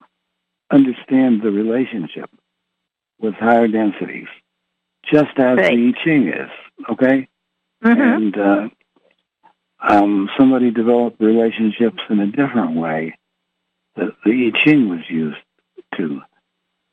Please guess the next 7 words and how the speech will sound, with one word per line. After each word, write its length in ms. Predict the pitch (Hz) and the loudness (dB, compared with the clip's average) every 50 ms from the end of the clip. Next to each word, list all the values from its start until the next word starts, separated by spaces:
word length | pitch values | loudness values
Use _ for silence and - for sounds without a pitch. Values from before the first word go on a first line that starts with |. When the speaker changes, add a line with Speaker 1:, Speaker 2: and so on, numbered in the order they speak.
| _ - | _ -20
Speaker 1:
uh, 380 | - - - 87 82 78 82 90 - | -12 -6 -4 -2 -2 -4 -4 -6 -4
come 200 | - 110 95 95 | 0 2 2 2
up 200 | 90 85 - - | 0 -2 -4 -6
with. 180 | - 65 - - - - _ - - - - - - _ - | -6 -6 -6 -6 -8 -14 _ -20 -20 -20 -20 -20 -20 _ -2
But, 240 | 131 127 127 - _ _ | 0 0 0 0 _ _
you 120 | - - 156 | 2 4 4
know, 300 | 156 151 147 156 - | 6 4 2 0 -4